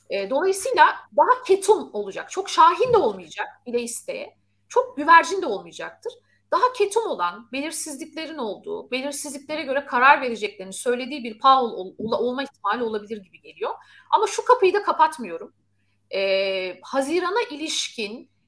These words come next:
bir önden sözle yönlendirme de geledebilir. Yani o, onu bir bak-, ona bir bakmak gerekir. Orası çok net değil. Dolayısıyla ama benim yine de hani hangi taraftayım diye sorarsanız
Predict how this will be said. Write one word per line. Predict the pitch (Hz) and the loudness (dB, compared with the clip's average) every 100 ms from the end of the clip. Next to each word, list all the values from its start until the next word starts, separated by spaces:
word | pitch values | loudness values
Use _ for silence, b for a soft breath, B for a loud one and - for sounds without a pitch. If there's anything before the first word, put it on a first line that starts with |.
| _ | _
bir | 285 339 - | -4 -4 0
önden | 254 269 294 349 480 | 2 2 -2 0 0
sözle | 453 311 294 262 | 0 -4 -4 -2
yönlendirme | 269 269 277 277 294 294 311 370 | -2 -2 0 0 -2 -8 -6 -6
de | |
geledebilir. | 233 254 277 285 233 180 175 | -4 -4 -2 -4 -6 -10 2
Yani | 233 240 | 4 4
o, | 254 | 0
onu | 302 302 359 403 208 | 2 0 0 -4 -6
bir | 254 311 | -10 2
bak-, | 277 - | 2 2
ona | 277 359 | -4 -4
bir | 294 | 2
bakmak | 262 254 254 - | 2 2 -4 -6
gerekir. | 208 165 | -8 -8
Orası | - 294 - | -2 -2 -2
çok | - 285 247 | -4 -6 -4
net | 247 _ | -8 _
değil. | 185 123 _ _ b b b - | -18 -18 _ _ b b b -6
Dolayısıyla | 285 403 453 587 359 | 2 2 2 4 6
ama | 285 392 | 6 6
benim | 392 466 339 | 6 6 4
yine | 381 427 - | 0 0 0
de | 190 | -4
hani | 233 233 | -4 -4
hangi | 302 453 415 | 4 4 4
taraftayım | 320 277 269 285 311 247 | 2 2 2 0 -8 -6
diye | 190 | -6
sorarsanız | - 220 247 285 - 165 - - | -6 -2 -2 -2 -6 -14 -14 -14